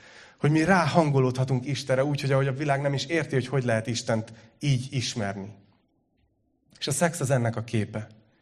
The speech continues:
Szóval lehet, hogy majd egyszer mélyebben is átveszem ezt, nem így vasárnap délelőtt, hanem egy online előadás keretében, hogy akit érdekel, meghallgathassa. De csak látjátok, hogy ezért ennyire fontos, és ezért reagált Pál is így, hogy ezt nem hagyhatjátok.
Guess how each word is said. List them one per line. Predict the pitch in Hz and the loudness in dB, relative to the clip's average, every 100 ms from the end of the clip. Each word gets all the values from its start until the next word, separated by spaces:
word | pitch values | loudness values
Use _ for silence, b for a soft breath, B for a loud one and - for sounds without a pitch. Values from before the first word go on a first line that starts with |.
| _ _ _ _ _ _ _ _ _ _ _ _ _ _ | _ _ _ _ _ _ _ _ _ _ _ _ _ _
Szóval | - 165 160 156 160 | 0 4 6 4 2
lehet, | 170 180 | 4 4
hogy | 165 | 4
majd | 139 135 | 4 4
egyszer | 135 139 131 | 2 2 2
mélyebben | 131 127 120 117 | 4 2 2 0
is | 110 - - - - - | -2 -4 -10 -14 -14 -6
átveszem | - 135 131 117 127 | 0 0 0 2 4
ezt, | 131 135 | 4 4
nem | 139 | 4
így | 131 | 6
vasárnap | 120 123 131 117 110 | 6 6 4 2 4
délelőtt, | 127 123 117 | 6 4 4
hanem | 117 117 | 4 4
egy | 120 | 4
online | 131 127 110 110 | 4 4 2 4
előadás | 113 113 110 107 | 4 6 4 2
keretében, | - 147 143 143 135 | 4 4 6 4 6
hogy | 139 - B B | 4 2 B B
akit | 254 262 226 | 6 8 8
érdekel, | 185 175 156 156 147 | 10 10 6 6 6
meghallgathassa. | 151 151 147 135 135 131 131 - 123 - B B B B B B B _ _ | 6 6 6 6 6 6 4 6 2 2 B B B B B B B _ _
De | 139 175 | 8 8
csak | 170 185 | 8 4
látjátok, | 233 240 - 170 165 | 6 6 6 6 4
hogy | 170 | 2
ezért | 202 196 156 139 143 | 4 2 4 2 2
ennyire | 156 143 131 | 2 4 4
fontos, | 131 147 131 143 | 2 0 0 -2
és | 139 | 2
ezért | 185 156 135 | 4 4 4
reagált | 151 147 123 123 123 | 4 4 4 2 4
Pál | 165 147 | 2 4
is | 120 - | 2 -2
így, | 143 | -4
hogy | 147 | -4
ezt | 175 | 0
nem | 202 | 2
hagyhatjátok. | 165 151 143 135 135 117 110 104 | 2 0 0 -2 -2 -2 -4 -8